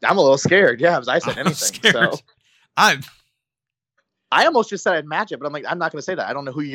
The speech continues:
Speaker 1: giving
Speaker 2: I
Speaker 1: money
Speaker 2: don't know
Speaker 1: to.
Speaker 2: where you're
Speaker 1: You
Speaker 2: gonna
Speaker 1: peop-,
Speaker 2: put that
Speaker 1: you
Speaker 2: money.
Speaker 1: people are crazy. You're listening to this."
Speaker 2: And I'll also say, I may,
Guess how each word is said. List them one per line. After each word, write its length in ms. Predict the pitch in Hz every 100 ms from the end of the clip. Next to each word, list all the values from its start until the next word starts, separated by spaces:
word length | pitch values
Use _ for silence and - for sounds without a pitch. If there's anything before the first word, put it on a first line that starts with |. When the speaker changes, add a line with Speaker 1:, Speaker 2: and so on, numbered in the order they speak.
| 135
Speaker 1:
giving 60 |
Speaker 2:
I 20 |
Speaker 1:
money 120 | 151 170
Speaker 2:
don't 100 | 170
know 60 |
Speaker 1:
to. 60 | 180
Speaker 2:
where 100 | 170
you're 100 | 165
Speaker 1:
You 80 | 170
Speaker 2:
gonna 60 |
Speaker 1:
peop-, 100 | 190
Speaker 2:
put 80 | 185
that 80 | 160
Speaker 1:
you 60 | 214
Speaker 2:
money. 120 | 226
Speaker 1:
people 160 | 196
are 80 | 160
crazy. 400 | - 196 165 110 101
You're 100 | 143
listening 340 | 170 - 123
to 80 | 107
this." 320 | 98 - - _ _ _ _ _
Speaker 2:
And 160 | 143 175
I'll 160 | 190 202
also 240 | 170 170
say, 320 | 147 131 131 - _ -
I 140 | 156
may, 480 | 135 127 127 123